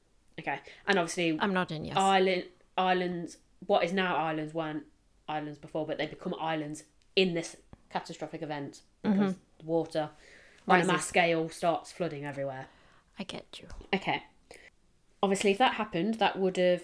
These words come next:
Speaker 1: rapidly buried a lot of these megaliths that we've already looked at.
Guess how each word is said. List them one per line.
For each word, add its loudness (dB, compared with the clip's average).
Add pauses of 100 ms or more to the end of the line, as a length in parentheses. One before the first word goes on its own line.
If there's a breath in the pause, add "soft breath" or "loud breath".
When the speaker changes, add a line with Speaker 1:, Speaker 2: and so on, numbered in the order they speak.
(160)
Speaker 1:
rapidly -2
buried 0
a -6
lot -4
of -6
these -2 (180)
megaliths -4
that -4
we've -6
already -4
looked -4
at. -4